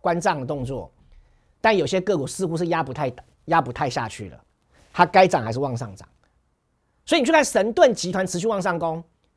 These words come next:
半导体设备的往上攻，然后还有谁？C P U也来了。上个礼拜每个礼拜每天跟你盯C P U概念股，今天前顶也上来，光盛也上来。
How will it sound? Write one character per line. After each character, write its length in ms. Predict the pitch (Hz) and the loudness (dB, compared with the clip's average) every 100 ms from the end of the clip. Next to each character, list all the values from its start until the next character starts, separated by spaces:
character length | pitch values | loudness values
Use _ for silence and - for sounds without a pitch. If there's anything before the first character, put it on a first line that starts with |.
| _ _ _ | _ _ _
半 220 | 349 247 | 4 6
导 200 | 208 214 | 6 4
体 180 | 226 147 | 4 -4
设 200 | - 233 | -2 0
备 80 | 202 | 0
的 80 | 175 | -2
往 140 | 170 | -2
上 180 | 170 151 | -6 -6
攻， 260 | 139 139 - _ _ _ _ _ | -8 -10 -16 _ _ _ _ _
然 140 | 147 220 | 4 8
后 40 | |
还 100 | 240 | 8
有 60 | 180 | 6
谁 280 | 160 104 - _ _ _ _ _ _ _ | 2 -6 -10 _ _ _ _ _ _ _
？C 260 | - 226 240 | 0 2 4
P 160 | 247 | 6
U 160 | 254 240 | 8 8
也 120 | 180 | 6
来 180 | 107 98 | 2 -8
了。 180 | 95 - _ - - _ _ | -12 -14 _ -20 -20 _ _
上 220 | - 294 | 0 2
个 40 | 240 | 4
礼 80 | |
拜 100 | 196 | 4
每 140 | 220 175 | 2 2
个 100 | 170 | 0
礼 80 | 147 | 0
拜 200 | 226 202 | 0 0
每 200 | 170 170 | 0 0
天 140 | 226 | 0
跟 120 | 240 | 0
你 80 | 190 | -2
盯 180 | 160 190 | -4 -6
C 160 | 190 190 | -4 -2
P 120 | 190 | 2
U 120 | 185 | 2
概 140 | 185 | 2
念 160 | 180 165 | 2 0
股， 140 | 120 101 | -4 -10
今 180 | - | -6
天 80 | 180 | -4
前 180 | 185 156 | -2 -4
顶 140 | 156 | -4
也 80 | 123 | -8
上 180 | 95 135 | -10 -12
来， 120 | 80 64 _ - - _ _ _ _ - _ _ _ _ _ | -14 -18 _ -20 -20 _ _ _ _ -20 _ _ _ _ _
光 200 | 185 190 | 4 6
盛 160 | 208 | 4
也 80 | 143 | 2
上 220 | - 120 | -2 -6
来。 180 | 80 - | -6 -18